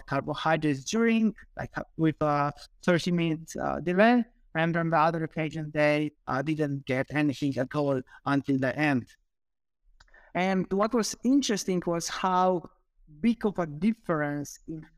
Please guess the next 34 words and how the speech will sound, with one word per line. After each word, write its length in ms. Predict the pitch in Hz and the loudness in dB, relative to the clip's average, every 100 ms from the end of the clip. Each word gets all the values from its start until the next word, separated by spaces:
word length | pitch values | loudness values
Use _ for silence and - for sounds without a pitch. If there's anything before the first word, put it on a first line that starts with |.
| - | 0
fat 220 | 180 202 - | 2 2 -4
oxidation 640 | 180 - 160 151 - 151 | -6 -6 -4 -4 -4 -4
rates 520 | 127 127 127 - - - _ _ | -2 -2 -2 -6 -14 -16 _ _
just 320 | 165 156 - | -2 -2 -6
removing, 840 | - 151 165 160 165 202 180 180 156 | -6 -4 -2 -2 0 0 0 0 -2
restricting, 800 | 147 147 - - 208 - 185 156 - - _ _ - | -2 -4 -6 -2 -4 0 -2 -2 -6 -16 _ _ -6
uh, 200 | 135 135 | -4 -2
carbohydrate 760 | - 156 147 - 151 156 156 - | -2 -4 -4 -4 -2 0 -2 -4
intake 500 | 165 156 143 135 - | -6 -2 -4 -4 -6
made. 360 | 147 185 220 _ _ _ - | -2 -2 -4 _ _ _ -4
Uh, 180 | 131 | -4
so, 200 | 143 180 | -2 -2
for 160 | 160 175 | -2 0
instance, 720 | 175 185 180 - 165 156 - - _ - | 0 -2 -2 -4 -4 -6 -12 -18 _ -4
um, 520 | 135 139 139 139 143 _ _ - | 0 2 2 -2 -10 _ _ -2
when 220 | 175 180 | 0 2
we 80 | 170 | 0
do, 640 | 180 190 185 175 170 - - _ _ _ - | 0 0 2 0 -2 -8 -18 _ _ _ -4
when 200 | 170 170 | -2 -2
you 80 | 170 | -2
take 220 | 185 175 | -2 0
a 40 | |
look 240 | 175 170 185 | -2 -2 -4
at, 260 | 160 - | -6 -8
um, 420 | 147 147 143 147 151 _ _ _ _ _ _ - | -4 -2 -2 -6 -12 _ _ _ _ _ _ -4
when 120 | 165 | -2
you 60 | |
have 180 | 165 175 | 0 2
a 40 | 175 | 2
look 240 | 185 170 | 0 -2
at, 200 | 170 - | -6 -6
uh, 220 | 139 139 | -6 -6
fat 380 | 123 - 175 - | -6 -4 -4 -2
max, 480 | 180 165 - - - | -2 -2 -6 -14 -20